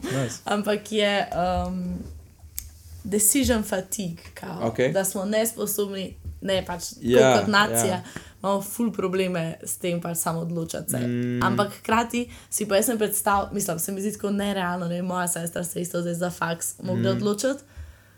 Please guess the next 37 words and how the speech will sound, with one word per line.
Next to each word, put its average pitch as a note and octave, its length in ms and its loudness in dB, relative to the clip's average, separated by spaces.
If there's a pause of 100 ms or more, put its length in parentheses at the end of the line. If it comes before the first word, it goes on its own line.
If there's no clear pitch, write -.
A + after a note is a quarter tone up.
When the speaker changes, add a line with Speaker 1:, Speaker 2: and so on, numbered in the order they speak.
(280)
Speaker 2:
Pač C4 200 -2
kako E4+ 300 0
ti C4+ 180 0
veš, A3 320 2
kaj F3 220 -4
hočeš F3+ 400 -2
pri F#3 180 -2
osemnajstih F3+ 640 0
Speaker 1:
Saj E3+ 100 10
to F3+ 140 8
Speaker 2:
letih? F3 120 10
Speaker 1:
ne D3 100 8
veš, E3+ 220 8
a B2 80 -2
ne. A#2 140 0
Mislim, C3+ 220 2
saj G3+ 180 4
enemu G#3+ 160 4
folku G3 320 2
pa D#3 120 4
rata D#3 260 6
pol E3+ 340 6
všeč, A2 340 2
ko - 120 -12
ho-, - 140 -8
začne A2+ 240 2
hoditi D3+ 160 4
Speaker 2:
Ja. C#3 120 8
Speaker 1:
na C4 60 8
nek C#3 140 4
faks, C3 300 4
pa, A#2+ 200 6
Speaker 2:
Ja. A#3 160 2
Speaker 1:
pa A3 80 4
čim B2+ 180 0
rata A2 280 4
kul. G2+ 400 0